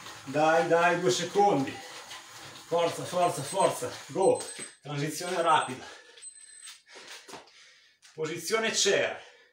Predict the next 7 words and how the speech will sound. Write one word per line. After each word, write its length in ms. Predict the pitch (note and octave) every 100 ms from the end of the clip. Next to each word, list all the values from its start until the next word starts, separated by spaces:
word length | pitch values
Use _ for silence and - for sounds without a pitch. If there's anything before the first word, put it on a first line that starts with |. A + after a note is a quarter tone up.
| _ _ _
Ruotiamo. 960 | C3+ G3 - G3 F#3+ B2 A2 B2 _ _ _ _ _ _ _ _
Centro. 680 | - F#3+ E3+ A#2 G#2+ - - - _ _ _ _ _
Ruotiamo. 880 | C#3 D3+ D#3+ F3+ E3+ - - - _ _ _ _ _ _ _
Centro. 720 | - F#3+ D#3+ A#2+ - - - - _ _ _
Ruotiamo. 840 | B2 D#3 F#3+ F3+ E3+ - G#2 G2+ - _ _ _ _ _ _
Centro. 720 | - - F3 A#2+ - A2+ - - - _ _
Ruotiamo. 720 | B2+ D3 E3 F#3 G3 B2 G#2+